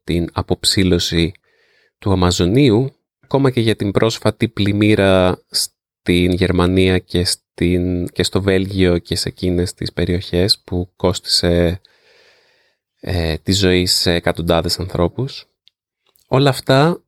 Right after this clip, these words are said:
κάθε φορά που τα βιώνουμε, κάθε φορά που τα διαβάζουμε στις ειδήσεις και τα βλέπουμε σε βίντεο και που μαθαίνουμε για το τι συμβαίνει στον κόσμο,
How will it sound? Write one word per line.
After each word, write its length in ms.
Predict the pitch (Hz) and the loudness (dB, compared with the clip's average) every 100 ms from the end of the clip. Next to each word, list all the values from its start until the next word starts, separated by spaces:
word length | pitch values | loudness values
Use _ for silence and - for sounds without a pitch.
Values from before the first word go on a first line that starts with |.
| _ _ | _ _
κάθε 300 | - 135 - | -4 -2 -2
φορά 240 | - 120 127 | -2 0 0
που 60 | |
τα 100 | 123 | 0
βιώνουμε, 640 | 110 87 90 98 131 156 - _ _ _ _ _ _ | 2 2 2 2 2 0 -2 _ _ _ _ _ _
κάθε 240 | - 104 - | -6 -4 -4
φορά 380 | - 90 90 90 | -2 0 2 0
που 120 | 95 | -2
τα 120 | 85 | -4
διαβάζουμε 580 | 90 85 90 85 87 87 | -2 0 0 0 -2 -6
στις 280 | - - - | -6 -6 -6
ειδήσεις 720 | - 85 85 - 95 - - _ _ _ _ _ - _ - - _ | -2 -2 -2 -2 -2 -4 -12 _ _ _ _ _ -20 _ -20 -20 _
και 100 | 90 | -6
τα 180 | - 90 | -2 0
βλέπουμε 520 | 95 92 - 90 85 | 2 2 2 -2 0
σε 160 | - 90 | -2 -4
βίντεο 720 | 95 98 90 87 87 87 82 - | -4 0 2 2 2 0 -2 -8
και 220 | - 85 | -4 -4
που 560 | - - 87 87 87 87 104 - _ _ _ | -4 -10 -8 -6 -8 -10 -14 -20 _ _ _
μαθαίνουμε 680 | 104 95 - 107 98 90 90 | -4 -4 0 0 0 0 0
για 140 | 90 | -2
το 120 | 92 | -4
τι 100 | - | -6
συμβαίνει 400 | - 87 87 87 | -6 -4 -2 -4
στον 200 | 90 90 | -4 -8
κόσμο, 560 | 90 85 98 101 135 | -4 -4 -2 -2 -2